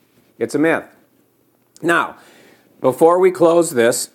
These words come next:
<clears throat> 'cause this, I just intend to, as always, to create ripples that'll ripple out, and where it goes, it goes. The other thing that I wanna share about this is,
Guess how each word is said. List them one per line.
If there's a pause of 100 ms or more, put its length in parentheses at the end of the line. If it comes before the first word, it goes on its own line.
<clears throat>
'cause
this,
I
just
intend
to,
as
always,
to
create
ripples
that'll
ripple
out,
and
where
it
goes,
it
goes.
The
other
thing
that
I
wanna
share
about
this
is,